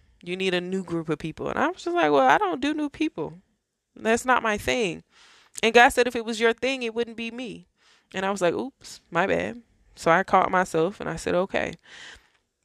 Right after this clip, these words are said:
Just because we're in a season where God's calling us to do something doesn't mean it's gonna be comfortable. It doesn't gonna be, mean it's gonna be something that we're used to, that we like. And it's okay. When God's doing new things in you,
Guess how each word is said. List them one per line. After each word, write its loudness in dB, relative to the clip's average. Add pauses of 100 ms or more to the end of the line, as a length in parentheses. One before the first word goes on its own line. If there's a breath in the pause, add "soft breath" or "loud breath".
Just 4
because 2
we're -2
in -2
a -2
season -6
where -4
God's 2
calling 0
us -2
to -4
do -10
something -6
doesn't 0
mean -8
it's -10
gonna -6
be -10
comfortable. 2
It -2
doesn't 0
gonna 0
be, -6 (360 loud breath)
mean 2
it's -2
gonna 0
be -4
something -2
that 2
we're 0
used -6
to, -6
that 6
we -2
like. 2
And 0
it's -2
okay. 2
When -2
God's 6
doing -4
new -6
things -4 (120)
in 0
you, -2